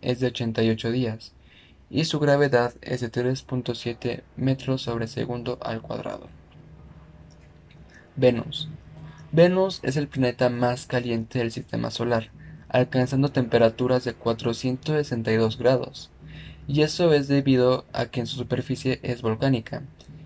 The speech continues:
y también porque su atmósfera es extremadamente densa, es noventa y dos veces superior a la de la Tierra. El tamaño y la estructura interna son casi similares a la de la Tierra.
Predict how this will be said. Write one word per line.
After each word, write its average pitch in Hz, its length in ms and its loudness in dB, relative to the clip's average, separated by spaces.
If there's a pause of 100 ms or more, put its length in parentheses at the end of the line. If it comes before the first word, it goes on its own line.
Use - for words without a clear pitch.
(120)
y 135 100 0
también 143 280 4
porque 165 260 0
su 127 120 0
atmósfera 117 520 -2 (100)
es 127 240 -2
extremadamente 123 920 0
densa, 135 400 -2 (640)
es 131 200 2
noventa 131 440 4
y - 20 4
dos 135 240 0
veces 135 260 0
superior 123 600 -2
a 120 100 -2
la 113 80 2
de 110 120 0
la 113 140 0
Tierra. - 360 -6 (680)
El 131 200 2
tamaño 156 580 6 (180)
y 131 120 2
la 123 120 4
estructura 120 440 0
interna 127 500 2 (240)
son 135 280 2
casi 156 360 0
similares 117 840 -2
a - 100 -6
la 117 80 -4
de 117 100 -4
la 113 140 -2
Tierra. 139 400 -4